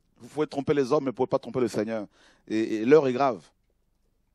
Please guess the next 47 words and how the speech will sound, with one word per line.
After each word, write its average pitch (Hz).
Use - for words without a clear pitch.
C'est -
pour 131
cela 156
ces 151
chrétiens 151
qui 143
sont 156
encore 139
là 143
en 131
train 143
de 135
courir 131
après 135
les 127
pasteurs 131
pour 120
avoir 127
la 123
prière, 127
l'imposition 123
des 120
mains, 120
ils 123
n'ont 117
pas 143
compris 127
que 107
là, 127
le 139
Seigneur 131
est -
en 107
train 127
de 117
revenir. 104
Là, 117
c'est 104
fini 175
ça, 117
mes 117
amis. 95
Là. 80
Chacun -
doit 151
se 143
préparer. 131